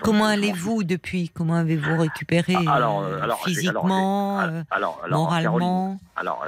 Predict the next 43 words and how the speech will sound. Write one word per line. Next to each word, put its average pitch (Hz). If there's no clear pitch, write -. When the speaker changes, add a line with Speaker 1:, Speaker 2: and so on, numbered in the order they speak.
Speaker 2:
c'est 92
vraiment 104
très, 107
très, -
très 101
gentil 101
de 87
votre 90
part 95
de 87
me 87
le 87
demander. 87
Euh, 71
c'est 78
de -
bonne 107
aloi 92
de 85
votre 85
part. 113
Euh, 82
je 101
vais 123
très -
bien 120
au 123
niveau 107
physique. 90
Speaker 1:
Oui. 202
Speaker 2:
Euh, 73
chose -
Speaker 1:
Bon. 147
Speaker 2:
qu'au 123
niveau 92
mental, 107
euh, 76
Speaker 1:
C'est 69
plus 196
dur. 175
Speaker 2:
ça 110
va 104
pas. 87